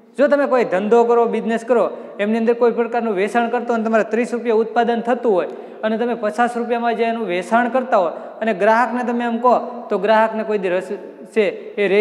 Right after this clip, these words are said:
નહીં, અથવા તો એ ગ્રાહક છે એ તમારી સુધી જે છે એ ભાવ ઓછા કરાવે.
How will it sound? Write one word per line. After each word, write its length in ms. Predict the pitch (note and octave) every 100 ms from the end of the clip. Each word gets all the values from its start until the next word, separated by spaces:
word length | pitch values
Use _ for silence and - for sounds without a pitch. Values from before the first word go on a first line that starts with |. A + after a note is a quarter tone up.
| A#3
નહીં, 140 | A#3 A3
અથવા 200 | A3 A3
તો 40 |
એ 80 | G#3 F3
ગ્રાહક 260 | G3+ G#3 G#3
છે 100 | G#3
એ 40 | G3
તમારી 320 | G3 F#3+ F3+
સુધી 260 | F#3 F#3+ D#3 - - -
જે 120 | G3+ G3 E3
છે 80 | G3+ F3+
એ 40 |
ભાવ 300 | D3+ D3+ F#3+ A3 -
ઓછા 340 | G3+ A3 A3 F#3+
કરાવે. 340 | D#3 C3